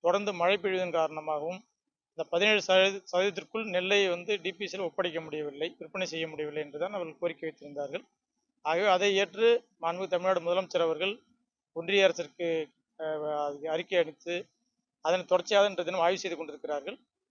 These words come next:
ஆகவே ஆய்வின் அடிப்படையில் இப்ப நாம வந்து இது வரைக்கும் இரண்டு மாவட்டங்களை முடிச்சாச்சு. தஞ்சாவூர் மாவட்டம் பார்த்தாச்சு, திருவாரூர் மாவட்டம் முடித்து இப்ப மூன்றாவது மாவட்டம் பார்த்துட்டு இருக்கிறோம்.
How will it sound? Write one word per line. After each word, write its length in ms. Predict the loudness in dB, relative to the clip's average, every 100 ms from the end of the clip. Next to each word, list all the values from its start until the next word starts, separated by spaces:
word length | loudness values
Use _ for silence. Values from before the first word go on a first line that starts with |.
| _ _
ஆகவே 260 | -2 2 6
ஆய்வின் 320 | 8 8 4
அடிப்படையில் 360 | -2 -2 -2
இப்ப 40 | 2
நாம 240 | 2 2
வந்து 200 | 0 -2
இது 120 | 0
வரைக்கும் 840 | 2 0 0 0 0 0 -4 -8 _ _ _ -6
இரண்டு 260 | -2 0
மாவட்டங்களை 460 | 4 4 4 0 -2
முடிச்சாச்சு. 420 | -2 0 0 -4
தஞ்சாவூர் 360 | -6 4 6 6
மாவட்டம் 360 | 2 -2 -4
பார்த்தாச்சு, 520 | -6 -6 -8 -8 -10 -12 _
திருவாரூர் 300 | 2 4 4
மாவட்டம் 280 | 0 -4 -6
முடித்து 200 | -10 -12
இப்ப 140 | -12
மூன்றாவது 380 | -10 2 2 4
மாவட்டம் 280 | 0 -6 -6
பார்த்துட்டு 240 | -6 -8
இருக்கிறோம். 320 | -12 -10 -10